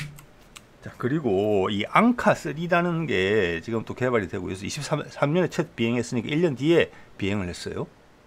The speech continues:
예. 우리도 이게 이제 가오리 X. <laughs> 예, 가오리 모양 생긴 거. 자, 요거는, 요것도 같이 개발이 되고 있는데 요거의 목적은 좀 달라요.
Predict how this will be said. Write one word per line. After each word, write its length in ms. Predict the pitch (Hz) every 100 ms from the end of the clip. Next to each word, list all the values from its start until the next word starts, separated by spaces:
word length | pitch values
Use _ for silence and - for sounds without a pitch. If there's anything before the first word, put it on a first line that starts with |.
| -
예. 240 | 85 87 - - - 143
우리도 260 | 208 185
이게 140 | 127 113
이제 160 | 101
가오리 420 | 87 131 120 104
X. 320 | 101 - 80 73 - - - -
<laughs> 360 | - - - -
예, 260 | 95 80 - -
가오리 220 | 127 117
모양 260 | 101 95 90
생긴 300 | 107 90 -
거. 160 | 78 - - - - - - -
자, 160 | 95
요거는, 880 | 120 139 202 185 82 87 92 92 80
요것도 220 | 135 147
같이 240 | - - -
개발이 300 | 135 123 98
되고 200 | 117 85
있는데 720 | 82 107 87 76 78 80 76 78 - - - - - - - - - 139
요거의 380 | 101 98 170 120
목적은 560 | 90 - 147 101 85
좀 120 | 98 87
달라요. 380 | 127 123 78